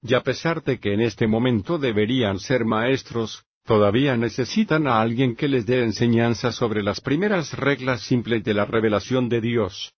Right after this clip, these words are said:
Se han convertido en bebés que necesitan leche y no alimentos sólidos, porque cualquiera que toma leche no tiene la experiencia de la palabra de justicia,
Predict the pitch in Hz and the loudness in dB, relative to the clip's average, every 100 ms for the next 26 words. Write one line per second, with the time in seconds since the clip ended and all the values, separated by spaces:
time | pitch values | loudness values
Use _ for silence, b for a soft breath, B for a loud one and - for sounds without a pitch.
0 | _ - - 110 139 - 127 113 104 - | _ -8 0 0 0 -2 -2 0 -4 0
1 | 151 127 110 113 117 - - 107 104 143 | 2 2 2 2 0 -4 -2 -2 0 -2
2 | 131 202 185 170 160 143 - 120 117 110 | -2 -2 0 0 0 -2 -2 -2 0 0
3 | 117 110 107 110 120 107 113 - 135 127 | 0 0 0 0 -2 -2 -6 -4 -2 0
4 | 117 92 85 - - 127 117 - 120 123 | 0 -4 -8 -12 -4 -2 0 0 -2 -2
5 | 107 87 143 147 160 - 127 - 156 165 | -4 -2 0 0 0 -2 -4 -2 -2 0
6 | 135 135 131 123 120 131 - 151 123 110 | 0 -2 0 0 0 0 0 0 0 0
7 | 101 - 113 104 143 170 - 107 104 104 | -2 0 0 2 2 0 -2 -2 -2 0
8 | 107 107 107 123 127 107 - 113 - 131 | 0 2 2 0 0 -2 -4 -10 -6 -8
9 | 110 117 170 | -4 -4 -4